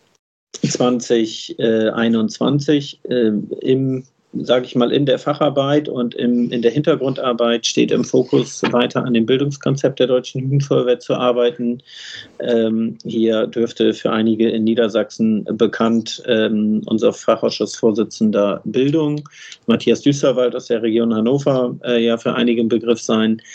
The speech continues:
Ähm, äh, Düse und auch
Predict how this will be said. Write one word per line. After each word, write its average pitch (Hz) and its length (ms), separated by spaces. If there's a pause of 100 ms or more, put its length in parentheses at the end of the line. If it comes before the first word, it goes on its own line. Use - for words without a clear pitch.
(340)
Ähm, 107 560 (360)
äh, 120 280
Düse 120 540 (120)
und 110 440
auch 110 460